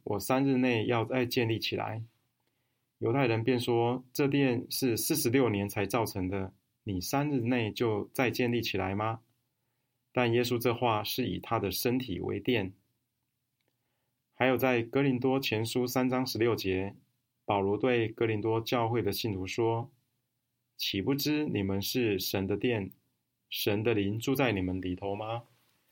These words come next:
若有人毁坏神的殿，神必毁坏那人，因为神的殿是圣的，这殿就是你们。”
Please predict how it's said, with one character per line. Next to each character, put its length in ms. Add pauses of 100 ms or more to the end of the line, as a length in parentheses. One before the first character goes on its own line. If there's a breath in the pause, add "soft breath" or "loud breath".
(520)
若 200
有 100
人 240
毁 160
坏 300
神 240
的 80
殿， 400 (200)
神 580 (100)
必 220
毁 200
坏 200
那 180
人， 300 (760)
因 140
为 160
神 280
的 100
殿 220
是 140
圣 400
的， 180 (500)
这 160
殿 280
就 160
是 200
你 140
们。” 200